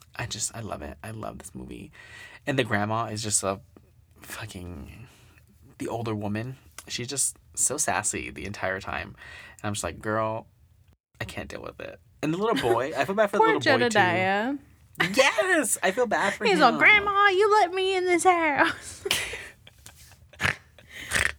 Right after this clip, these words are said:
Speaker 2: "Not till you can learn the rules." And he's like,
Speaker 1: Ugh.
Speaker 2: "You know what? I'm gonna let these bitches out through the basement, so fuck you, Grandma."
Speaker 1: <laughs>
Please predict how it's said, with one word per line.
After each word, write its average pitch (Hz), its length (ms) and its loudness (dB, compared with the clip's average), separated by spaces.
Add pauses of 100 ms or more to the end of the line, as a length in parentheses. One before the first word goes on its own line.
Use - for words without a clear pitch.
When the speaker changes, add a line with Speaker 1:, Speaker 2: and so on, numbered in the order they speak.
(1040)
Speaker 2:
"Not 202 320 -2
till 254 160 -2
you 247 160 4
can 208 380 -4
learn 247 320 0
the 214 80 -4
rules." 190 840 -2 (440)
And 214 100 4
he's - 160 4
like, 170 120 4
Speaker 1:
Ugh. 190 60 2
Speaker 2:
"You 196 60 0
know 277 140 2
what? 330 200 0
I'm 262 160 6
gonna 277 120 6
let 196 140 0
these 233 180 2
bitches 226 320 4
out 247 180 6
through 285 100 2
the 269 80 0
basement, 214 580 0
so 196 220 2
fuck 277 260 2
you, 185 160 2
Grandma." 208 380 2 (320)
Speaker 1:
<laughs> 196 80 2